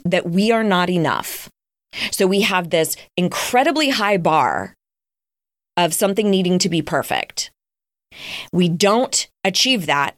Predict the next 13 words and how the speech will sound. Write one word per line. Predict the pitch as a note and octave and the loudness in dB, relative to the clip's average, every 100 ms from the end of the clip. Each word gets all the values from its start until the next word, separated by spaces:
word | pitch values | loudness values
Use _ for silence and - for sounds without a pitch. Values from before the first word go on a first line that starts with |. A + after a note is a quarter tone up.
| - | -6
because | E3 - - A3 A3 | -6 -4 -2 0 2
it | G#3+ | 4
is | F#3 E3+ | 2 2
not | E3 E3+ | 2 0
possible. | - E3+ F#3+ - F2+ A2 F#3 - _ - - - - | -2 0 2 0 0 -2 -2 -10 _ -10 -8 -8 -2
And | G3 | 2
then | F#3 F#3 | 4 4
the | E3+ | 4
narrative | E3 E3 F#3+ A3 A3+ | 2 2 2 2 2
in | G#3 | 2
our | F#3+ F3 | 0 2
mind | F3+ G#3 D3 C3 E3 - | 2 2 0 -4 -8 -2
is, | F3 D#3+ D#3+ | 2 2 0